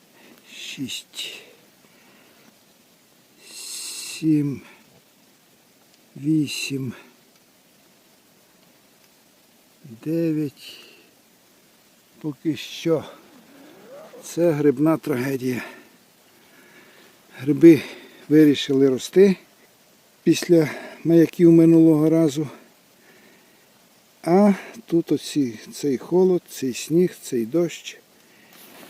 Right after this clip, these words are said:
От. Я вже знаходив такий грибочок маленький,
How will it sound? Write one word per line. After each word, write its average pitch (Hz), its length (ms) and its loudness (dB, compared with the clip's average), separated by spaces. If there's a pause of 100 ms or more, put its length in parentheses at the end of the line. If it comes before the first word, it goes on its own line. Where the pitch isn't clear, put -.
(140)
От. - 100 -14 (960)
Я 170 180 8
вже 143 220 0
знаходив 170 560 0
такий 170 320 0
грибочок 156 560 0 (1200)
маленький, 165 760 4